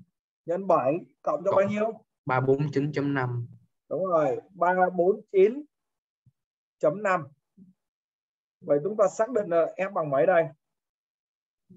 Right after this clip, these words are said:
Speaker 2: Dạ, bằng
Speaker 1: Bảy nhân, nhân mười là bảy mươi. Còn bảy nhân năm là ba mươi lăm. Phẩy cái nữa,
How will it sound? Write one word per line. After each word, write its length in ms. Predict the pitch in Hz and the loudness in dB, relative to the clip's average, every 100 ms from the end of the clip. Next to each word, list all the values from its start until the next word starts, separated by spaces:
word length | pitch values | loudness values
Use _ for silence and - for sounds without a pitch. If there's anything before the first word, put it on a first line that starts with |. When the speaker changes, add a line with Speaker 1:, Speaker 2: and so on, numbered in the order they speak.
| 180 _ _ _ _ - _ _ _ _ | _ _ _ _ _ -20 _ _ _ _
Speaker 2:
Dạ, 340 | 123 98 107 110 | -4 -2 -4 -2
bằng 160 | 113 104 | -2 2
Speaker 1:
Bảy 100 | 165 185 | 0 0
nhân, 300 | 240 240 - | -4 -6 -12
nhân 140 | 233 240 | -12 -2
mười 220 | 208 185 | 6 6
là 80 | 180 | 6
bảy 200 | 160 135 | 0 0
mươi. 340 | 170 226 240 190 - _ _ _ _ _ _ _ | 0 4 4 2 -8 _ _ _ _ _ _ _
Còn 360 | 175 185 185 185 | -2 -2 -2 0
bảy 200 | 185 143 | 2 2
nhân 220 | 180 220 | 0 -4
năm 260 | 214 220 214 | -6 -6 -2
là 180 | 185 | -2
ba 200 | 170 202 | 0 0
mươi 140 | 208 220 | 2 2
lăm. 340 | 220 220 208 - _ _ _ _ _ _ - | 2 2 -4 -12 _ _ _ _ _ _ -4
Phẩy 260 | 156 127 | -2 -2
cái 100 | 143 | -2
nữa, 440 | 190 202 175 226 | -2 -2 -2 -4